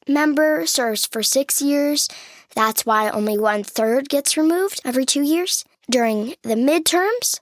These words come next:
presidential elections, they both get changed out,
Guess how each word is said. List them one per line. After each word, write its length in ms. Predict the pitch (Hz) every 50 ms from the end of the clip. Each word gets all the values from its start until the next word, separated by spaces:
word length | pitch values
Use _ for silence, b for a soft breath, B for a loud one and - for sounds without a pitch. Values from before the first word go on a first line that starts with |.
| _ _ -
presidential 840 | - 277 285 269 262 269 247 269 294 320 311 - - 233 208 208 202
elections, 840 | - - - - - - - - - - - - - - - - - _ _ _ -
they 280 | 254 254 240 240 240
both 340 | 233 - 269 262 277 262 -
get 160 | 277 262 262
changed 380 | - 247 214 208 208 - - -
out, 180 | - - -